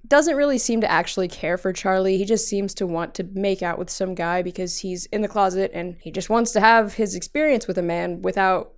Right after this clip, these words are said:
devoting himself to the man. He has a girlfriend. He treats Charlie like trash. And so anyhow, Charlie ends up sitting next to this really nice kid in class. He's kinda, like, a cool kid. He's on the rugby team. He's a year older than him.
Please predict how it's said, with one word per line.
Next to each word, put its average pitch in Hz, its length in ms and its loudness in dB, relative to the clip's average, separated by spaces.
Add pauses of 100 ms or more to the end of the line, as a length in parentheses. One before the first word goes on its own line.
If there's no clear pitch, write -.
(160)
devoting 196 400 2
himself 175 300 -6
to - 100 -12
the 170 80 -6
man. 170 280 -4
He 185 120 -4
has 226 160 2
a 226 60 -2
girlfriend. 202 640 2 (180)
He 202 220 -4
treats 226 340 -2
Charlie 175 380 0
like 151 180 -2
trash. 175 460 2 (340)
And 233 120 0
so 269 160 6
anyhow, 180 520 4
Charlie 214 400 4
ends 196 180 0
up 185 300 0
sitting 233 360 0
next 190 260 -2
to - 80 -2
this 185 200 -2
really 220 240 4
nice 170 260 0
kid 180 300 -2
in 151 80 -8
class. 190 480 2 (240)
He's - 120 -4
kinda, 277 220 4
like, 247 140 2
a 226 60 4
cool 202 300 2
kid. 196 500 2
He's 180 380 -2 (180)
on 185 200 0
the 170 100 -2
rugby 208 400 4
team. 208 420 2
He's 185 280 -4
a 170 40 -4
year 190 240 4
older 202 340 6
than 202 200 4
him. 190 380 0